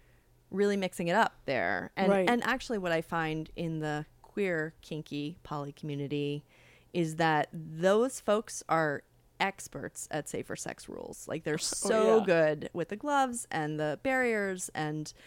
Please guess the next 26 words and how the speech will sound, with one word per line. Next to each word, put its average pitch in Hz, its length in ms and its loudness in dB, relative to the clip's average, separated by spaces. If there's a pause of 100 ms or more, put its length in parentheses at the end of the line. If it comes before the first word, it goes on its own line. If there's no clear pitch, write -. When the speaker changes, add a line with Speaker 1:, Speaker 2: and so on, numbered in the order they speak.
(260)
Speaker 1:
you 190 80 -2
know, 151 240 2
just - 220 -10
not 214 160 4
Speaker 2:
And, 196 160 4
Speaker 1:
even 202 120 8
Speaker 2:
and 190 140 4
getting 190 200 4
tested 240 440 6
and 180 260 0
talking 214 480 2
about 196 420 2
their, 202 260 -2 (400)
when 175 280 -2
was - 140 -6
the 185 60 0
last 185 180 0
time 202 140 0
they 202 60 0
were 202 60 0
tested 185 340 -2
and 180 100 -4
what's - 160 -8
their - 160 -4
status, 247 680 2
and 185 180 -4